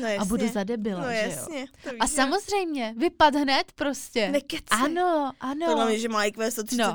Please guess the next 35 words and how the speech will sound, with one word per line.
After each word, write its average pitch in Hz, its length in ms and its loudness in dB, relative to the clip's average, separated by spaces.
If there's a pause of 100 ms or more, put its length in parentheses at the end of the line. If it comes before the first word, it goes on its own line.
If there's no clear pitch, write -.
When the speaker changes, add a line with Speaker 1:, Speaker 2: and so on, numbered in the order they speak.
Speaker 1:
pět, 208 380 -2
Speaker 2:
No. 277 60 -4
Speaker 1:
jo. 202 80 -2
Speaker 2:
Já 147 60 0
jsem 277 120 -4
si - 120 -4
úplně 311 200 -4
říkala, 254 280 -2
tvoje 220 240 -4
I 320 100 -4
Q 359 100 -6
je 392 80 0
takovýhle. 277 500 -6 (300)
Mluvil 277 360 -2
tak 311 220 -2
nechutně 320 380 -4
přesně 302 300 -8
o 294 100 -4
tý 294 140 -8
jako 285 200 -6
manžel, 240 260 -4
že 220 120 -2
ho 240 60 2
ručí 220 240 0
prst, 202 380 -2
abych 220 360 0
jí 214 80 -2
vzal. 196 300 -4 (380)
A 233 60 -4 (180)
úplně, 277 360 0 (100)
a 240 60 -4
já 214 140 -2
si - 160 -12
říkala 247 220 -10
úplně, 214 200 -8